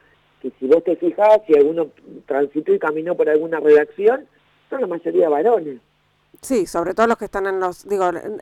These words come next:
Speaker 2: no necesariamente en la redacción rasa, pero sí en,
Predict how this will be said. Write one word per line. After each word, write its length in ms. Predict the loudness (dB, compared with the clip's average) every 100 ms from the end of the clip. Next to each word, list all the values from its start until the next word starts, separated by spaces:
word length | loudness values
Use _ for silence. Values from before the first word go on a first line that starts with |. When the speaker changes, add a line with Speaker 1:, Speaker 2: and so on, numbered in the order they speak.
| -6
Speaker 2:
no 160 | -2
necesariamente 540 | -2 -2 -2 -2 -2 -2
en 60 |
la 100 | -2
redacción 480 | 0 0 0 -2 -4
rasa, 400 | 0 -2 0 -2
pero 260 | -2 -6 -6
sí 320 | -8 -4 -2
en, 580 | -2 -2 -4 -6 -8